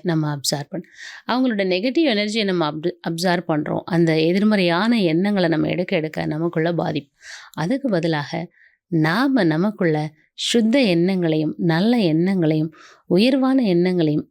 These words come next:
அவங்களுக்காக மனசுல நம்ம கொடுக்க ஆரம்பிச்சோம் அப்படின்னா, அது பிரச்சனையாகவே இருக்காது. அவங்களுக்கும் ஒரு குணமளிக்கக்கூடிய மருந்தாக இருக்கும்.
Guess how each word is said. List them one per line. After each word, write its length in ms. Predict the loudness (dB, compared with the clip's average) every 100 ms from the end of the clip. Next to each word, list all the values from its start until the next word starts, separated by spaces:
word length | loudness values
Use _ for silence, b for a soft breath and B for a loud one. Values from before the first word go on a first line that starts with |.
| -2
அவங்களுக்காக 600 | 0 2 0 0 2 2
மனசுல 340 | 2 0 0
நம்ம 100 | 0
கொடுக்க 300 | 0 -2 0 -2
ஆரம்பிச்சோம் 320 | -2 -4 -4
அப்படின்னா, 320 | -4 -2 -2 -4 B B B B
அது 200 | -6 -4 -6
பிரச்சனையாகவே 720 | -4 -6 -2 0 0 2 2 2
இருக்காது. 460 | 0 -2 -4 -4 -8 B B B B -2
அவங்களுக்கும் 600 | 2 2 2 0 -2 -4
ஒரு 200 | 0 0
குணமளிக்கக்கூடிய 800 | 2 4 4 4 0 -2 0 2
மருந்தாக 500 | 2 2 2 2 2 0
இருக்கும். 320 | -2 -2 -8